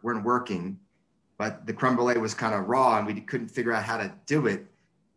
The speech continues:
And before you know it, Larry took all the creme brulee and the, the patio out there, and Liz can show you a picture of the patio, and took this big, like,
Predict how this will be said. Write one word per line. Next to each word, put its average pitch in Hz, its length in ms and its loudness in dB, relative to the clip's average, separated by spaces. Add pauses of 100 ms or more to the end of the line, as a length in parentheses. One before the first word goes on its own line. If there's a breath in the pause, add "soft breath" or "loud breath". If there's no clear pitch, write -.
(200)
And 110 400 -2
before 123 320 2
you 120 80 6
know 127 240 4
it, 113 120 4 (240)
Larry 120 320 2
took 120 220 -4
all 117 100 2
the 107 80 0
creme 120 260 -2
brulee 117 260 2
and 107 120 -2
the, 101 160 -4 (140)
the 101 80 -10
patio 123 420 0
out 98 200 -2
there, 101 160 -2
and 101 200 -4 (200 loud breath)
Liz 120 180 0
can 113 100 -8
show 110 160 -4
you 107 60 0
a 101 40 -6
picture 110 280 -8
of 95 60 -8
the 95 60 -8
patio, 107 600 -2 (540 soft breath)
and 110 260 -2
took 139 220 -4
this - 300 -4 (280)
big, - 460 6 (120)
like, 127 360 -6